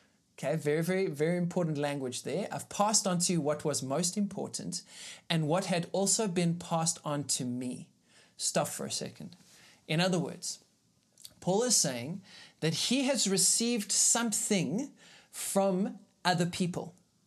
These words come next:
And he is now passing this thing on to other people. And this thing that he received and is now passing on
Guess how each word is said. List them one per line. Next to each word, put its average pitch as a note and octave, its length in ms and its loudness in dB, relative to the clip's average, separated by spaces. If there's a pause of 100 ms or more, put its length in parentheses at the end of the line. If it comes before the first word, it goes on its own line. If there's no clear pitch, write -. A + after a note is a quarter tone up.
(720)
And D#3+ 160 0
he B3 260 0
is A3 160 4
now F#3 180 2
passing F#3+ 640 2
this - 280 4
thing E3+ 320 2
on F#3 500 0
to - 320 2
other D3 180 0
people. - 460 -10 (680)
And E3 160 2
this A3 200 4
thing D4 160 2
that A3 160 2
he G#3+ 140 2
received G3 600 4
and E3 140 0
is D#3+ 120 0
now E3 140 2
passing E3 500 0
on E3 260 0